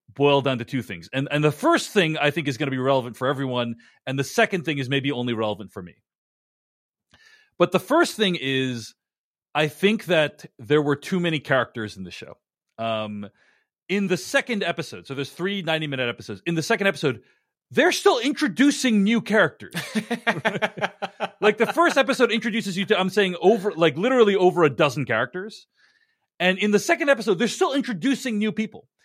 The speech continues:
This is the first time I've watched something and thought to myself, this really didn't need that Asian person in the show,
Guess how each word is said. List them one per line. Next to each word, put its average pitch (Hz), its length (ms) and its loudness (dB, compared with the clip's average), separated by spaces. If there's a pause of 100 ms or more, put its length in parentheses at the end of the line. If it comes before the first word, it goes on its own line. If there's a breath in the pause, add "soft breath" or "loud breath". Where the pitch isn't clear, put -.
(180 soft breath)
This 285 180 -2
is 190 60 -10
the 220 100 0
first 311 320 -2
time 226 260 -2
I've 185 140 2
watched 196 240 0
something 151 400 -4
and 143 140 -8
thought 139 180 0
to 151 60 -12
myself, 151 360 -4 (640)
this 311 200 -8
really 233 200 6
didn't 202 160 0
need 180 160 -2
that 143 160 0
Asian 123 260 -8
person 92 500 -16
in 113 120 -12
the 101 80 -10
show, - 260 -18